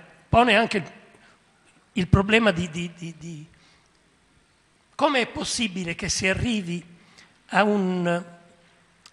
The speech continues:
odio così atroce da s-,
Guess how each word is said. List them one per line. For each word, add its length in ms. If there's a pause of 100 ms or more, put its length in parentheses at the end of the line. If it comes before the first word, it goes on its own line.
(140)
odio 480
così 440 (540)
atroce 720 (1500)
da 220
s-, 120